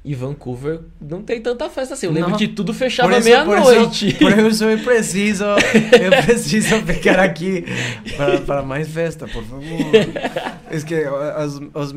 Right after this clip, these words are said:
Speaker 2: é, meu equipo é, é um equipo de muitos viejitos que não me han llevado a nenhuma fiesta. E então, este, sim, sim, sim, pero sim. Muito bem.
Speaker 1: A galera gostou muito de você cantando.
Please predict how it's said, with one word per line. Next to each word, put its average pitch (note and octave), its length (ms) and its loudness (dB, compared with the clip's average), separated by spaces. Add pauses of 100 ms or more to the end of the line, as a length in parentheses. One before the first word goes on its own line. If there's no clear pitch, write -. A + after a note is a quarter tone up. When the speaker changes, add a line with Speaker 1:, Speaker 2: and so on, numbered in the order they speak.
(120)
Speaker 2:
é, D3 120 -4
meu D3+ 320 -4
equipo E3+ 440 -6
é, E3 340 -2
é D3+ 80 -4
um D#3+ 140 -4
equipo D#3 360 -8
de D#3+ 140 -2
muitos C#3 400 -8
viejitos F3 1000 -6 (580)
que E3+ 80 -2
não F3 160 -4
me F#3+ 120 -2
han G3 60 -6
llevado F#3+ 840 -2 (380)
a D#3 100 -4
nenhuma G3 380 0
fiesta. A3+ 920 0 (800)
E C#3 120 -6
então, D3+ 280 -4
este, E3 420 -4 (1000)
sim, C#3 280 -6
sim, A2+ 120 -10
sim, A2 240 -8
pero A2 200 -10
sim. G#2 240 -12 (760)
Muito A#2+ 160 -6
bem. F#2+ 300 -6 (580)
Speaker 1:
A D#3 120 -2
galera E3 260 2
gostou F3 260 -2
muito E3+ 300 -2
de D#3+ 80 -10
você D#3 240 -6
cantando. C#3+ 640 -4